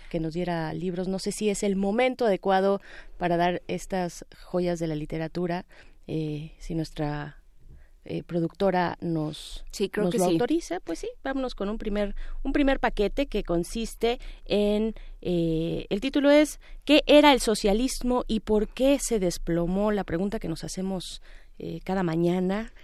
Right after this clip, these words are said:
Speaker 1: Esto es de Catherine Be-, eh, Berderi, del Fondo de Cultura Económica.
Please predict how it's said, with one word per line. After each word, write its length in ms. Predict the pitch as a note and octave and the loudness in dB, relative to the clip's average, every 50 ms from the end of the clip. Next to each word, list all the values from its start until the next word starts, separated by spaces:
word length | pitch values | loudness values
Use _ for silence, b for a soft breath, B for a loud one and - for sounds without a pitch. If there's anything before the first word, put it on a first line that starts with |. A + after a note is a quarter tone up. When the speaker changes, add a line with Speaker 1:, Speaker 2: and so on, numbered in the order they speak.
| b b b | b b b
Speaker 1:
Esto 220 | F#3+ G3 - G3+ | -6 -4 0 0
es 160 | G#3 G3 F3 | 0 0 0
de 240 | - F#3+ F3+ F3 E3+ - | 2 2 2 2 0 0
Catherine 540 | - G#3 G#3 - G3+ G3 F#3+ F#3 F#3 F3+ - b b b b b b - | 0 0 0 0 0 2 2 2 0 0 -2 b b b b b b 0
Be-, 240 | F3 F#3+ E3 - - | 2 4 4 4 4
eh, 380 | - F3+ F3+ F3 E3+ E3+ E3 D#3+ | 4 4 6 6 6 6 4 4
Berderi, 720 | D#3 F3+ F3 F3+ F3 E3+ B3 C#4+ D4 C#4+ C4 C4 D#4 F4+ C#4 | 4 4 4 4 4 6 6 6 6 6 4 4 2 2 4
del 180 | F#3 E3 D3+ | 2 2 2
Fondo 220 | - - F#3+ F3 F3+ | 2 0 0 2 2
de 100 | F3 - | 2 0
Cultura 260 | - E3 F#3 F3 F#3 | 0 -2 -2 -2 -2
Económica. 680 | - A3 A#3 B3+ C#4 D4 C#4+ D4 D4 C#4+ D#4+ E4 F#4 | -2 -2 0 2 4 6 6 6 6 4 2 0 0